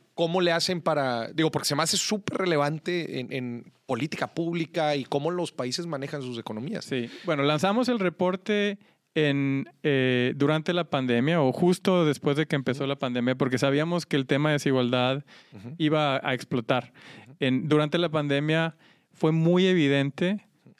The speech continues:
Speaker 2: la brecha entre lo que en ese entonces llamamos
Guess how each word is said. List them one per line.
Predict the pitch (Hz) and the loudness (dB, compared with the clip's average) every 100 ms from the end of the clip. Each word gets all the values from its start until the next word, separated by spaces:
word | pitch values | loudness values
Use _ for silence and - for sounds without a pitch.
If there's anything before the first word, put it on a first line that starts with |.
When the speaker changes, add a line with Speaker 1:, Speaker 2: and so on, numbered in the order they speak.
| - | -4
Speaker 2:
la | 139 131 123 123 120 | 0 2 2 0 0
brecha | 131 160 165 202 202 - - | 0 0 0 -2 -4 -6 -2
entre | 147 127 135 131 123 123 | -2 0 0 2 2 0
lo | 151 135 | 0 0
que | - 139 | 0 0
en | 143 | 2
ese | 147 185 | 0 -2
entonces | 175 160 170 165 | -2 -2 0 0
llamamos | 143 139 151 165 - | 0 2 2 0 -4